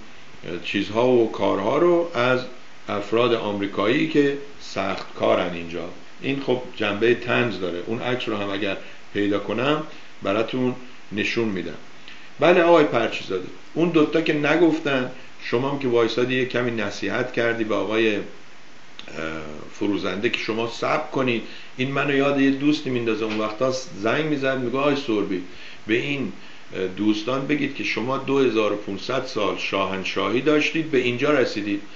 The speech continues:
حالا دویست و پنجاه سال بذارید جمهوری داشته باشید، ببینیم به کجا می‌رسیم." که من بلافاصله میگفتم: "آقا این که جمهوری نیست، اینی که یه آدمی اون بالا وای میسه رئیس جمهور می‌شه نوکرش، این که جمهوری نیست."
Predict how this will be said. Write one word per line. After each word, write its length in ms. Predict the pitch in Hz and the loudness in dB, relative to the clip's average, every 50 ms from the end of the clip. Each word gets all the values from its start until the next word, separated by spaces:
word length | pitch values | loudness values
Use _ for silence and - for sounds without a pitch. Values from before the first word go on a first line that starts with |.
| - - - | -14 -8 -4
حالا 160 | - 147 165 165 | 2 4 4 4
دویست 420 | 160 143 147 151 165 190 175 - | 4 2 0 -2 0 -2 0 0
و 40 | 180 | -2
پنجاه 640 | 160 - 156 139 139 139 135 143 170 - 185 170 - | 0 0 0 0 0 0 2 4 6 6 6 4 2
سال 320 | - 147 135 127 120 110 - - - - - - - - - 110 110 123 | 2 2 4 4 2 2 -2 -6 -12 -12 -12 -12 -12 -10 -10 -4 2 6
بذارید 440 | 147 170 180 180 175 175 156 139 | 6 6 8 8 6 6 4 4
جمهوری 580 | 127 127 131 131 123 120 117 120 123 131 147 165 | 2 2 2 2 2 2 2 2 2 4 6 6
داشته 340 | 196 202 190 180 - - 160 | 8 8 6 6 6 4 2
باشید، 380 | 170 165 156 - 170 170 160 | 4 4 4 4 4 4 4
ببینیم 300 | 160 165 160 165 170 165 | 4 4 4 4 2 2
به 100 | 156 139 | 2 0
کجا 280 | 135 135 127 127 156 160 | 2 2 2 4 4 4
می‌رسیم." 460 | 156 135 117 110 104 - - 101 107 - | 4 2 2 2 0 -2 -6 -8 -8 -6
که 60 | - 135 | -4 -2
من 160 | 151 160 160 | -2 0 0
بلافاصله 540 | 175 175 175 165 165 160 147 147 151 151 165 | 4 4 4 4 6 4 4 4 2 0 0
میگفتم: 340 | 156 151 165 165 165 175 | 0 2 0 0 0 0
"آقا 200 | 170 170 170 180 | 0 2 2 2
این 160 | 170 160 160 - | 2 2 0 0
که 120 | - 175 | 0 0
جمهوری 680 | 147 131 135 139 135 127 123 117 117 117 113 123 143 175 | 0 0 0 0 0 0 0 0 0 2 2 4 2 4
نیست، 320 | 196 190 165 - - - - - - - - - - - - - - - - - - - - - - - | 2 2 0 0 -2 -6 -10 -12 -12 -12 -12 -14 -14 -14 -14 -14 -14 -14 -14 -14 -14 -14 -14 -12 -6 -4
اینی 200 | 139 139 143 135 | -2 -2 -2 -2
که 140 | 135 139 | -2 0
یه 120 | 139 135 135 | 2 4 4
آدمی 340 | 135 123 127 131 139 139 139 | 4 4 4 2 0 0 -2
اون 240 | 139 135 127 127 | -2 -2 0 2
بالا 280 | 123 120 123 123 127 123 | 4 4 6 6 6 6
وای 180 | 123 123 123 123 | 6 4 4 2
میسه 280 | 123 117 104 123 120 | 2 0 0 0 2
رئیس 320 | 113 117 120 117 113 110 107 - | 2 4 4 4 2 0 0 -2
جمهور 380 | 117 117 117 113 113 113 113 113 | -2 -2 0 0 2 2 2 2
می‌شه 240 | 117 113 - 117 113 | 0 0 -2 -2 -2
نوکرش، 720 | 117 113 113 113 113 113 110 110 113 117 139 147 147 - | -2 -2 0 0 0 0 0 0 0 2 2 2 2 0
این 120 | 160 151 | 0 0
که 120 | 156 151 | 0 0
جمهوری 460 | 135 127 123 120 120 117 120 123 151 185 | 2 2 2 2 2 2 2 2 2 2
نیست." 260 | 185 170 151 127 | 2 2 2 0